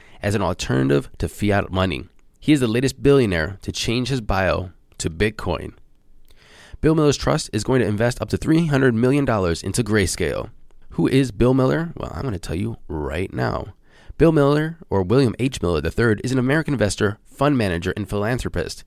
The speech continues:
He served as the chairman and chief investment officer at Legg Mason Capital Management,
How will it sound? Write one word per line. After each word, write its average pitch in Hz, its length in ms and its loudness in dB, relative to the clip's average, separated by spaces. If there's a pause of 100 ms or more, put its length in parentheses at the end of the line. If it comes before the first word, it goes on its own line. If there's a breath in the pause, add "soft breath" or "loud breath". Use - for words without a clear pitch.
(180)
He 160 160 -2
served 139 260 2
as 110 140 2
the 95 80 0
chairman 131 320 2
and 101 120 -2
chief 147 280 -2
investment 104 460 0
officer 98 540 0
at 85 220 -4
Legg 131 380 -2 (160)
Mason 107 480 -2
Capital 113 400 0
Management, 76 480 -4